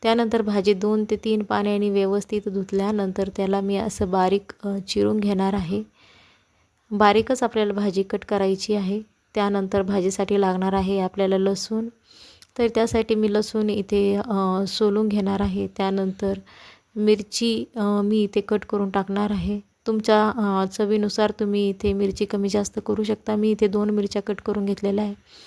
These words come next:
त्यानंतर लसूण सोलून झाल्यानंतर खलबत्त्यामध्ये मी त्याला आबडधोबड लसणाला कुटून घेणार आहे. अ, कुटलेला लसूण कांद्याच्या पातीत जर टाकला तर भाजीचं चव वाढते, त्यामुळे आपल्याला लसूण कट न करता, अ,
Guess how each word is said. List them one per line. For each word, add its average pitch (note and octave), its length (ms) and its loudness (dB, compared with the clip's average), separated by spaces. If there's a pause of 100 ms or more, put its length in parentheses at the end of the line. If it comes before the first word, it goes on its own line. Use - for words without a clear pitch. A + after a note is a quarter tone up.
(340)
त्यानंतर G#3+ 460 2
लसूण G#3+ 300 0
सोलून G#3 400 2
झाल्यानंतर G#3 640 0
खलबत्त्यामध्ये G3+ 760 0
मी G3 140 0
त्याला G3 300 0
आबडधोबड G3 840 2
लसणाला G3 440 0
कुटून G#3 360 -6
घेणार G3 320 0
आहे. G3 260 -4 (880)
अ, G#3 300 4 (140)
कुटलेला A#3 420 4
लसूण A3 340 0
कांद्याच्या G#3 480 0
पातीत G#3 420 -4
जर G3+ 380 0
टाकला G#3 400 -2 (100)
तर G#3 100 0
भाजीचं G3 600 0
चव G#3+ 220 4
वाढते, G3+ 400 2
त्यामुळे G#3 440 0
आपल्याला G3+ 420 2
लसूण G3+ 400 0
कट G#3+ 200 0 (100)
न A3 160 0
करता, A3 500 -4 (520)
अ, G3 380 2